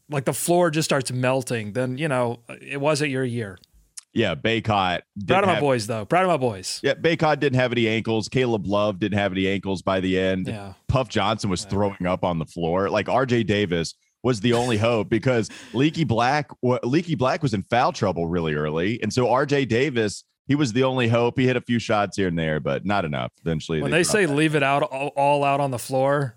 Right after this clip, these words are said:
Speaker 1: that's what they mean.
Speaker 2: Yeah, Puff.
Speaker 1: That's re-, where you, you, if you don't do that, then you don't live up to that saying.
Speaker 2: Did you
Speaker 1: "Leave it
Speaker 2: even
Speaker 1: all out
Speaker 2: throw
Speaker 1: on the
Speaker 2: up,
Speaker 1: floor."
Speaker 2: bro? Then you didn't even play hard.
Speaker 1: Yeah.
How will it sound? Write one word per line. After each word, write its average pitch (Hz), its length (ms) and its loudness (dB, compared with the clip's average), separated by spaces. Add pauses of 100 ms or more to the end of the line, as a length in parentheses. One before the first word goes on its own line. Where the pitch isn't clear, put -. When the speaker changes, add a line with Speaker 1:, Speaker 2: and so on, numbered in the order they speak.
Speaker 1:
that's 135 280 -2
what 135 120 -2
they 127 140 0
mean. 107 320 -10 (180)
Speaker 2:
Yeah, 85 280 -2 (160)
Puff. 117 160 4
Speaker 1:
That's 151 220 0
re-, 143 260 -6
where 165 260 2
you, 175 220 2
you, 160 280 2
if 156 160 -4
you 196 120 2
don't 214 180 2
do 170 200 2
that, 131 400 0
then 131 260 0
you 139 100 0
don't 143 220 0
live 131 180 0
up 120 180 -2
to 120 140 -6
that 117 440 -4 (300)
saying. 104 540 -4
Speaker 2:
Did 123 160 0
you 170 60 4
Speaker 1:
"Leave 233 100 0
it 226 40 0
Speaker 2:
even - 80 2
Speaker 1:
all 110 40 -4
out - 40 0
Speaker 2:
throw 151 160 4
Speaker 1:
on 127 40 4
the 117 60 4
Speaker 2:
up, 135 160 2
Speaker 1:
floor." 170 100 2
Speaker 2:
bro? 226 260 2 (280)
Then 110 80 2
you 156 80 4
didn't 214 100 2
even 120 160 2
play 123 280 2
hard. 60 320 -2
Speaker 1:
Yeah. 123 180 -4